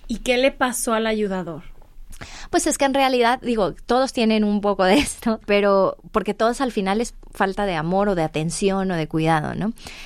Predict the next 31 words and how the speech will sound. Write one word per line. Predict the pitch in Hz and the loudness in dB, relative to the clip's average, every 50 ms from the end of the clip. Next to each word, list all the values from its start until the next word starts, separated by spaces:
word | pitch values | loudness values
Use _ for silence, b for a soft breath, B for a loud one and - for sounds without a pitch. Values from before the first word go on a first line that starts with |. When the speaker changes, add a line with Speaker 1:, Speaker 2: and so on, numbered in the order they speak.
| B B B | B B B
Speaker 2:
Pero | - 226 220 | 2 2 4
en | 220 214 220 | 4 4 4
el | 220 226 233 | 4 4 4
dos, | 226 254 269 277 294 - - | 4 4 2 2 0 -4 -2
básicamente, | 208 226 226 - 285 - 240 196 196 208 208 208 202 226 233 247 - - - - | -2 -2 0 0 -2 -2 -2 0 0 0 0 0 0 0 -2 -2 -6 -12 -16 -10
se | - - - 214 | -4 0 0 2
dio | 190 226 240 240 | 4 4 4 2
cuenta, | 247 - 262 262 262 254 240 214 208 190 233 339 - b b b b b b b b b - | 2 0 -2 -2 0 0 -2 -2 -4 -6 -8 -10 -12 b b b b b b b b b -8
interpretó | - 175 170 160 156 175 165 160 165 - 180 175 175 175 202 214 240 | -4 -2 -2 0 2 2 2 2 0 0 0 0 0 0 0 -2 0
que | - 214 196 | 0 -2 -2
cada | - - - 247 262 294 285 | 0 0 -2 0 0 0 0
vez | 269 269 220 - - | -2 -2 -4 -4 -6
que | - | -6
él | 247 240 | -4 -4
hacía | 233 196 - - 233 220 202 | -4 -4 -4 -4 -2 -2 0
las | 196 180 165 - - - | 0 -2 -2 -4 -6 -6
cosas, | - 220 226 214 - 208 233 285 339 - - | -6 -6 -6 -4 -6 -6 -8 -8 -10 -12 -6
que | - 190 | -2 -2
ayudaba | 170 165 180 185 185 202 208 214 220 202 | 0 2 0 2 2 2 2 2 2 2
a | |
alguien, | 196 190 185 196 202 220 240 | 2 0 0 -2 -4 -4 -6
se | - - 196 | -6 -6 -4
le | 170 170 170 | -4 -4 -2
volteaba | 156 165 160 160 - 170 156 165 170 | -2 -4 -4 -2 -4 -4 -4 -2 -2
a | |
ver | 160 165 175 | -2 -2 -2
y | 208 | -2
se | 202 - - 165 | -2 -4 -6 -6
le | 156 | -6
aplaudía. | - - - 143 139 139 139 147 127 131 - - - - - - - B B B B B B B B B B B B B B | -6 -6 -6 -6 -6 -4 -4 -4 -6 -6 -12 -18 -20 -20 -20 -20 -20 B B B B B B B B B B B B B B
Entonces, | B 190 185 180 180 180 190 185 175 - | B -2 0 2 2 2 2 0 -2 -4